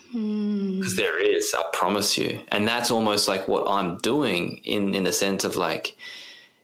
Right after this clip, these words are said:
Speaker 2: just using my suffering in service now.
Speaker 1: Mm-hmm. Mm-hmm.
Speaker 2: Right? We
Speaker 1: It
Speaker 2: both
Speaker 1: gives
Speaker 2: are.
Speaker 1: you, it gives you a depth, doesn't it? It gives you a depth that you get to speak to people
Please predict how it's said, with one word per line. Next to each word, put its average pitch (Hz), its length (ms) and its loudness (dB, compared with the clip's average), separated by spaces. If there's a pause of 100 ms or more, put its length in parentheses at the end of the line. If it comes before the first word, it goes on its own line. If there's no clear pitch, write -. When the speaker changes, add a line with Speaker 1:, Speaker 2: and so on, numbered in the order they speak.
(140)
Speaker 2:
just - 460 -2
using 104 540 0
my 95 140 0
suffering 95 560 0
in 82 120 0
service - 760 0
now. - 420 -2 (640)
Speaker 1:
Mm-hmm. 226 880 0 (280)
Mm-hmm. 220 420 0
Speaker 2:
Right? 98 360 0 (160)
We 208 120 2
Speaker 1:
It 202 60 0
Speaker 2:
both 208 200 4
Speaker 1:
gives 254 200 2
Speaker 2:
are. - 180 4
Speaker 1:
you, 220 280 4 (200)
it 247 120 0
gives 269 260 2
you 262 80 4
a 240 60 4
depth, - 520 0
doesn't 233 300 0
it? - 200 -2 (280)
It - 140 -2
gives - 240 0
you 247 100 4
a 226 40 2
depth - 600 0 (520)
that - 100 -4
you 240 140 -4
get 233 180 -4
to 247 100 -2
speak - 440 -2
to - 120 -8
people 220 760 0